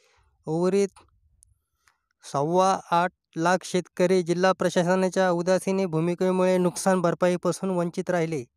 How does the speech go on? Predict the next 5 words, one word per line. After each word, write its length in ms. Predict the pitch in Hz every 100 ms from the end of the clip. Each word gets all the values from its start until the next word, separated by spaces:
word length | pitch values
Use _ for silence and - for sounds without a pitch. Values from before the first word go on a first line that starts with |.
| _ _ _ _ _ _ - _ _ -
या 360 | 175 180 175 - _ -
कोरोनाच्या 500 | 180 190 196 185 185
काळात, 280 | - 185 175 - _ _ _ _ _ _ _ _ _ _ _ _ _ _ _ _ -
काळामध्ये 600 | 156 180 190 190 190 151 - _ - _ _ _ _ - 156
जागतिक 420 | 170 - 202